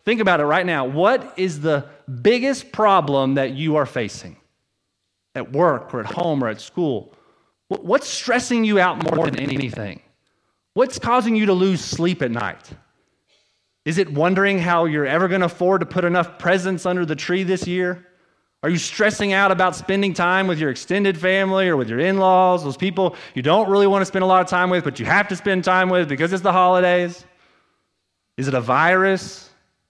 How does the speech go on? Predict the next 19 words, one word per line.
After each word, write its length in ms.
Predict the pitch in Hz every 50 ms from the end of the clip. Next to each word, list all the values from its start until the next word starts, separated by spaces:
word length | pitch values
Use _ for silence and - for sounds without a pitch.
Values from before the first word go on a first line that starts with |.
| _ _
Is 100 | - 120
it 60 | 127 131
inflation? 840 | 120 113 113 - 143 165 180 185 185 - - 196 190 196 202 202 196 - - _ _ _ _ _ _ _ _ _ _ _ _ _ _ _ -
Is 100 | 113 107
it 20 |
the 80 | 104 113
check 260 | - - 180 175 180
engine 360 | 190 190 196 185 170 185 180 180
light? 340 | 180 180 185 190 196 190
Is 120 | 156 156 147
it 100 | 147 139
a 20 |
big 240 | 131 143 185 180 -
final 440 | - - 175 170 185 190 196 185 185
exam 500 | 175 151 139 165 170 175 180 185 185 175
this 220 | 185 185 185 -
week? 500 | 180 180 190 202 202 190 - - - - _ _ _ _ _ _ _ _ _ _ _ _ _ _ _ _ _ _ _ _ _ _ _ _ _ _ _ _ _ _ _ _ _ -
Is 140 | 131 131 139
it 240 | 156 151 151 -